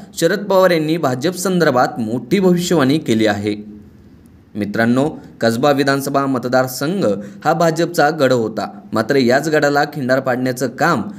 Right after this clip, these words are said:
महाविकास आघाडीने केले आहे. काँग्रेस पक्षाचे उमेदवार रवींद्र धनगेकर यांनी भाजप उमेदवाराचा पराभव करत विजय खेचून आणला. याच पार्श्वभूमीवर खासदार शरद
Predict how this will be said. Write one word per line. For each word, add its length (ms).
महाविकास 540
आघाडीने 420
केले 280
आहे. 260
काँग्रेस 300
पक्षाचे 500
उमेदवार 540
रवींद्र 460
धनगेकर 540
यांनी 340
भाजप 400
उमेदवाराचा 640
पराभव 460
करत 300
विजय 300
खेचून 340
आणला. 280
याच 280
पार्श्वभूमीवर 800
खासदार 360
शरद 300